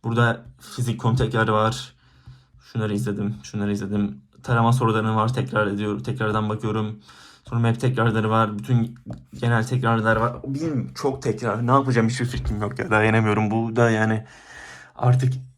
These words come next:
bir patlamak istedim. Yeter, bıktım yani, çok yardım edin bana ya lütfen ya. <laughs> Of.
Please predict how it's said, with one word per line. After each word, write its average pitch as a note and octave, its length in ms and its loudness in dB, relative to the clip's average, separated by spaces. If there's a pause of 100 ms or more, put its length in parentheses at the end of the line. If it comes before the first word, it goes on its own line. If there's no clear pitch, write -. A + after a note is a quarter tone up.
(300)
bir B2+ 240 6 (180)
patlamak C3 500 4
istedim. A#2+ 420 2 (240)
Yeter, B2 360 2
bıktım - 280 2
yani, A2+ 260 4
çok - 520 0 (1160)
yardım A#2+ 320 4
edin G#2 220 2
bana G2+ 180 -6
ya G#2 120 -6
lütfen G#2 380 -8 (120)
ya. - 100 -4 (1080)
<laughs> G4 80 10
Of. F#4+ 440 8